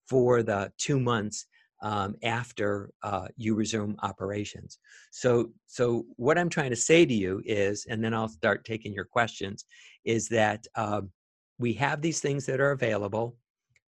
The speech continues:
I get it that it's confusing 'cause it's government stuff, and they didn't recreate a whole new bureaucracy 'cause they wouldn't be able to do that fast enough, um, to get money to people, and then they need it now. Um, so they're using the unemployment system,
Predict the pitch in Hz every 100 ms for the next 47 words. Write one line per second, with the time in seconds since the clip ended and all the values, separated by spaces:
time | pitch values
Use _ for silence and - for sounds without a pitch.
0 | - 113 98 131 160 - 139 143 - -
1 | 139 - 143 135 107 101 110 110 107 107
2 | 110 - _ - 127 127 110 113 - -
3 | 90 85 _ _ - - - 117 104 123
4 | 139 127 139 135 - 135 135 120 104 -
5 | 131 131 127 127 110 110 110 117 101 98
6 | 98 92 - - - 104 104 107 139 135
7 | 127 113 107 98 117 113 104 - - 110
8 | 104 - - 110 80 - _ _ _ _
9 | _ - 113 104 98 - 101 123 123 110
10 | 113 113 110 101 120 120 131 127 101 98
11 | 92 113 110 101 98 98 113 135 - _
12 | _ - - - 117 117 117 - - 117
13 | 120 110 120 107 135 156 139 131 120 113
14 | 107 127 139 151 - 151 - 151 156